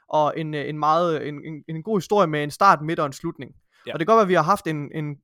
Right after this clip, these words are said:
Speaker 1: god dramaturgisk struktur siden da, ikke? Også med, med Beyond Light og så videre, med en start, midt og en slutning, og, og, og, og fin lykke på det. Men, men, fi-, men, hvad hedder det, modstanderne har ikke været særlig, øh, interessante. Altså, så historien har bare ikke rigtig ramt,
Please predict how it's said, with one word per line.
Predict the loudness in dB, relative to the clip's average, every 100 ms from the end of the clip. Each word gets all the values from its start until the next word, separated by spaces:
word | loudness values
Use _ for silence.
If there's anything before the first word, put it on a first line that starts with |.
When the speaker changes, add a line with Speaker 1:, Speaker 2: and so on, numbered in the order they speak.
| -6
Speaker 1:
god | -2 0 -2
dramaturgisk | -4 -6 -2 0 0
struktur | -4 -8 -2 -2 -4 -10
siden | -6 -4 0
da, | 0
ikke? | 0 -2
Også | -6 -6
med, | -8 -8 -8
med | -8 -8
Beyond | -6 -4 -2
Light | 0 0
og | -2
så |
videre, | -6 -6
med | -6
en |
start, | -4 -2 -2
midt | -4
og | -6
en |
slutning, | -6 -6 -6 -4
og, | -4 -6 _ _ _ -6
og, | -4 -4
og, | -6
og | -6
fin | -4 -4 -2
lykke | -2 -2
på | -2 -4
det. | -4 -10 _ -6
Men, | -6 -6 -8
men, | -6 -6 _ _ _ -18
fi-, | -12 -8
men, | -8 -6
hvad | -4
hedder | -4 -4 -8
det, | -4
modstanderne | -2 0 0 -2 -2
har |
ikke | -2 0
været | -2 -2
særlig, | -2 -2 -2 -6 _ -6
øh, | -2 -2 -4 -6
interessante. | -8 -6 -4 -4 -6 -10 _ _
Altså, | -12 -6
så | -4
historien | -4 0 0
har | 0 0
bare | 0
ikke | 0 -4
rigtig | -6 -8 -6 -4
ramt, | -4 -6